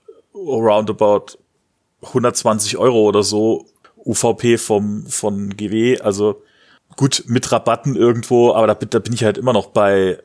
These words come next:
keine Ahnung, achtzig, neunzig Euro nur für die Figuren und dann hab ich aber die Erweiterung auch noch bezahlt und dann hab ich fast so viel da-,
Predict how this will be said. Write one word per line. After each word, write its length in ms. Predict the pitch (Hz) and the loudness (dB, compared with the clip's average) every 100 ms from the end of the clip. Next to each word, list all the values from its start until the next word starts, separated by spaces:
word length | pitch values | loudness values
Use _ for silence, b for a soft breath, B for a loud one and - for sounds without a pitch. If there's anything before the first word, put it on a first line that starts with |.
| _ - | _ -12
keine 280 | 107 104 | -2 0
Ahnung, 400 | 87 104 98 87 - _ - | 2 0 -2 -4 -10 _ -8
achtzig, 480 | 107 - - 104 113 | -6 -4 -4 -4 -2
neunzig 360 | 104 101 101 | 0 -2 -4
Euro 460 | 98 117 104 107 - | 0 2 4 4 2
nur 180 | 117 117 | 0 -2
für 120 | - | 0
die 120 | 110 | -4
Figuren 420 | 104 98 107 127 - | -6 -6 0 0 0
und 180 | 110 | -2
dann 160 | 110 104 | 0 0
hab 120 | 113 | -2
ich 120 | 113 | -4
aber 160 | 104 107 | -2 0
die 60 | 104 | 2
Erweiterung 460 | 90 110 117 110 | 2 0 0 -2
auch 100 | 101 | 0
noch 120 | 131 | 0
bezahlt 400 | - - 127 120 104 | -2 -2 0 0 -2
und 60 | |
dann 120 | 104 | -4
hab 100 | 107 | -2
ich 100 | 107 | -2
fast 180 | - 110 | -4 -4
so 80 | 110 | -4
viel 120 | - | -4
da-, 140 | 107 | -4